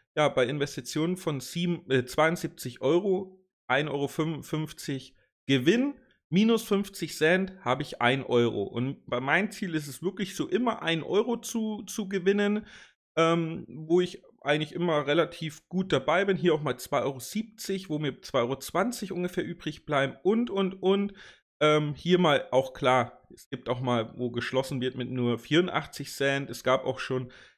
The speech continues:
welche, ähm, mit nur fünfzig Cent, wo plus minus null rausgekommen ist.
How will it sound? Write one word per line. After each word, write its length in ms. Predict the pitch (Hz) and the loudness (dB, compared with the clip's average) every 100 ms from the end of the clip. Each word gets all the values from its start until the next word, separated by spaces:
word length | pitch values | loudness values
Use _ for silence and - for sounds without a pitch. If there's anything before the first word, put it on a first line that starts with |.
| _ _ | _ _
welche, 580 | 117 131 127 135 127 123 | 2 2 2 2 2 2
ähm, 380 | 123 120 117 117 - - | 2 2 2 -4 -12 -8
mit 180 | 120 135 | -8 -2
nur 120 | 123 | -2
fünfzig 600 | - 196 233 - - - | 4 4 4 -2 -8 -4
Cent, 400 | - 160 160 147 | 2 4 4 0
wo 80 | 127 | -6
plus 320 | 120 143 - | -2 -4 -2
minus 320 | 139 127 120 | -4 -4 -2
null 220 | 156 208 | 0 2
rausgekommen 760 | 208 165 170 - 165 - 147 156 | 2 0 0 -2 -8 -4 -4 -4
ist. 280 | 147 151 | -6 -6